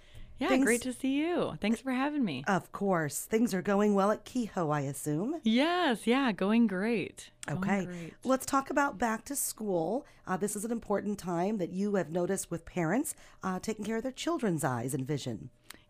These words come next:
Speaker 1: Yes, yeah, very busy time with back to school. Always a great time to get your kids in to get their regular routine eye exam to make sure everything is healthy.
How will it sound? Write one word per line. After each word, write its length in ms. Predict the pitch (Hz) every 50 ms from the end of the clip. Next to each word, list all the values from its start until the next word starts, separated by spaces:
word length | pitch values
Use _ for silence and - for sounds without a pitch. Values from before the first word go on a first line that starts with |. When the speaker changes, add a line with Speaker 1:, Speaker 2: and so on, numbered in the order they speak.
| -
Speaker 1:
Yes, 600 | 185 202 202 214 226 226 208 196 170 - - -
yeah, 200 | 190 202 208 208
very 280 | 180 151 175 190 220 214
busy 240 | 190 202 180 208 202
time 260 | - - 196 196 190
with 160 | 190 185 -
back 220 | - 180 190 185
to 100 | - -
school. 560 | 185 - - - - 190 190 196 196 190 - -
Always 380 | 180 180 180 180 185 185 185 170
a 60 | 180
great 320 | 160 - 175 180 175 -
time 280 | - 185 185 180 185 185
to 60 | 180
get 180 | 165 180 170 -
your 140 | 175 175
kids 400 | 175 - - 202 185 180 170 -
in 340 | - - - 180 180 180 185 180
to 120 | - 190
get 300 | 165 175 170 170 - -
their 340 | - 175 165 160 160 160 156 - - - - - - - - - - - - -
regular 680 | - 175 196 190 180 175 202 190 185 185 185 180 175 160
routine 420 | 151 190 208 190 - - 208 202
eye 200 | - - 175 175
exam 440 | 185 196 180 - 196 190 190 190 208 202
to 120 | - 196
make 180 | 180 175 165 -
sure 240 | - - - 170
everything 440 | - - 156 170 180 170 - 170 160
is 160 | 143 143 -
healthy. 640 | - - 214 214 214 214 - - 226 220 220 226 226